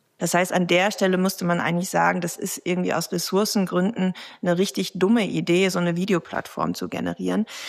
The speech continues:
und anzubieten. Und, aber ich glaube, was wichtiger ist, als jetzt völlig ohnmächtig gegenüber der Macht der großen Technologieunternehmen zu stehen, ist, dass wir uns wirklich so eine,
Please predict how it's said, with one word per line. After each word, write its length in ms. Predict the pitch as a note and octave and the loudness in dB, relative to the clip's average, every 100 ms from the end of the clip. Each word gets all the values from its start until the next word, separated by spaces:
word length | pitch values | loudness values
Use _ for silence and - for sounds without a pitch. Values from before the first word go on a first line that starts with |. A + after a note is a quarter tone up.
| - - | -14 -4
und 200 | F3+ E3+ | -4 0
anzubieten. 760 | F3+ F#3+ F3+ F#3 - G#3+ A#3+ - - - - - | 0 0 -2 -4 -2 0 0 0 -12 -14 -10 0
Und, 340 | G3 G#3 - | 2 2 0
aber 180 | G3+ G3+ | 0 0
ich 120 | G#3 | 0
glaube, 380 | G3 A3 C4 A#3 | 2 4 4 2
was 260 | G3+ - G3 | 0 0 -4
wichtiger 480 | A#3 - A#3+ G3+ | -2 -2 0 2
ist, 160 | G#3+ - | 0 0
als 480 | G3 G3 G3 - - - | 2 2 0 -8 -10 -4
jetzt 240 | F#3+ - | -2 -4
völlig 420 | - A3 G#3+ - | -2 0 0 0
ohnmächtig 880 | G#3 C4 B3 G3+ - G#3 G3+ - - _ - | 2 4 4 2 0 -2 -2 -6 -10 _ -16
gegenüber 580 | A3+ G3 G3+ - A3+ G3+ | -2 2 2 -2 0 2
der 160 | F#3 | 2
Macht 360 | F3+ G3 A#3+ - | 2 0 0 -4
der 80 | F3+ | -4
großen 260 | G3 G3 | -4 -4
Technologieunternehmen 1120 | F3+ F3 F3+ F3+ D4 C4 G#3+ F#3 F#3 G3+ G#3 A#3 | -4 -4 -4 0 0 2 2 2 2 2 0 -4
zu 120 | G3 | -6
stehen, 280 | - G3+ G#3 | -2 0 0
ist, 240 | G3+ - | -4 -4
dass 160 | F#3+ F#3+ | -4 -2
wir 80 | |
uns 160 | F#3+ F#3 | -2 -2
wirklich 320 | G#3 A3+ G#3 | -2 -2 -2
so 80 | G3+ | 0
eine, 260 | G3 F#3+ | 0 0